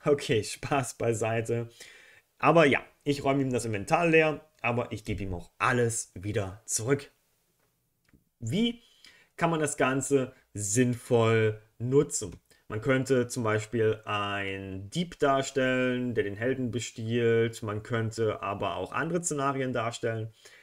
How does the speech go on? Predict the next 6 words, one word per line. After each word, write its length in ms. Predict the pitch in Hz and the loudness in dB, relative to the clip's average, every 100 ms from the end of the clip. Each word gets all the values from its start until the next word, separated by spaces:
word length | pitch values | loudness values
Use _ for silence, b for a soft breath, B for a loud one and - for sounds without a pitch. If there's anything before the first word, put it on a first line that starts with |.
| B | B
beispielsweise 1040 | - 107 113 - 120 113 - 104 101 95 87 | 0 0 0 -2 -2 -2 -6 -4 -4 -4 -8
Gefangenschaft 1120 | - - 135 131 123 131 120 117 113 110 - - | -10 -2 -2 -2 -4 -2 -2 0 -2 -6 -16 -8
oder 320 | 101 98 90 | -4 -4 -2
Schiffbruch 760 | - 143 - - 127 123 123 _ _ _ - | -2 -2 -4 -6 -2 -2 -4 _ _ _ -6
et 200 | 127 - | -4 -2
cetera. 440 | 107 - 82 82 | -4 -6 -10 -14